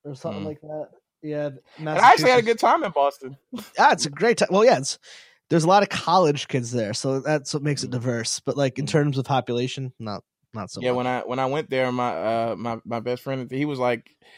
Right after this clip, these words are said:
Speaker 2: it's like, "You gotta come. It's gonna be amazing." I was just like, "Okay." So, I, but yeah, I had a good time. It wasn't,
Speaker 1: Oh,
Speaker 2: it
Speaker 1: yeah,
Speaker 2: wasn't
Speaker 1: I,
Speaker 2: bad.
Speaker 1: I really like it.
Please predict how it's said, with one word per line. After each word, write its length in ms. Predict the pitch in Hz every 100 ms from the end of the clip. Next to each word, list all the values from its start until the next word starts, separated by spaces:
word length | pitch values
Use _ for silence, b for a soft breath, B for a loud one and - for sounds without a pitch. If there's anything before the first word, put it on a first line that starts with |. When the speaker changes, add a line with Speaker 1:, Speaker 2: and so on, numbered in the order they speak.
| b b
Speaker 2:
it's 100 | 120
like, 100 | 151
"You 80 |
gotta 220 | 139 143 135
come. 200 | 147 139
It's 100 | 135
gonna 120 | 135
be 160 | 127
amazing." 480 | 123 123 143 135 123
I 100 | 123
was 120 | 127
just 80 | 120
like, 260 | 117 113 -
"Okay." 540 | 123 131 185 190 170 - b b b
So, 140 | - 151
I, 140 | 147
but 160 | 165 208
yeah, 120 | 233
I 40 | 254
had 120 | 262
a 40 |
good 180 | 165 143
time. 300 | 139 127 143 -
It 60 | -
wasn't, 260 | 170 156 175
Speaker 1:
Oh, 40 |
Speaker 2:
it 40 |
Speaker 1:
yeah, 140 | 185 143
Speaker 2:
wasn't 80 | 139
Speaker 1:
I, 80 | 123
Speaker 2:
bad. 40 |
Speaker 1:
I 40 | 151
really 220 | 147 131
like 180 | 127 127
it. 180 | 127